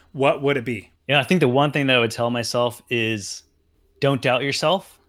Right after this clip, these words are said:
Speaker 2: and have faith that everything's gonna work out. As you go along in this, this so-called thing of life, right?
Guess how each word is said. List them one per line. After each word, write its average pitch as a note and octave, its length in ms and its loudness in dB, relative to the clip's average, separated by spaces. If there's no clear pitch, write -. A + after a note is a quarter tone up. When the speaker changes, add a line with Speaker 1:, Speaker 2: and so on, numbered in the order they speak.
Speaker 2:
and A#2 440 0
have C#3+ 280 -2
faith C3 300 -2
that A#2 120 -4
everything's A#2 420 -4
gonna G#2+ 140 -10
work G2+ 260 -8
out. F#2 320 -8
As C3 180 -2
you D#3 80 0
go D3+ 220 4
along B2+ 480 2
in A#2+ 220 -6
this, A#2 260 -6
this B2 260 -10
so-called C#3 640 0
thing B2+ 220 -2
of A2 160 -6
life, A2+ 340 -2
right? A#2+ 340 -2